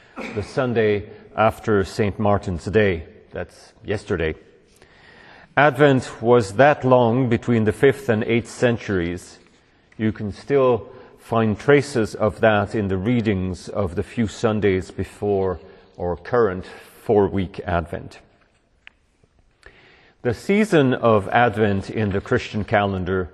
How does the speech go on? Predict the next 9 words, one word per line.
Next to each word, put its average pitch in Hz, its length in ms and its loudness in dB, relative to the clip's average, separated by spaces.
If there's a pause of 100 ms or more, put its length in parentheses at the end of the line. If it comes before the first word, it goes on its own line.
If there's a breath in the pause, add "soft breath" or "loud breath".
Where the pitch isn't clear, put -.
(600 soft breath)
anticipates 120 920 -4
the 123 100 -6
coming 113 400 -2
of 104 180 -6
Christ - 520 -2 (480)
from 113 260 -2
three 143 500 -2
different 110 540 -6
perspectives. - 800 -8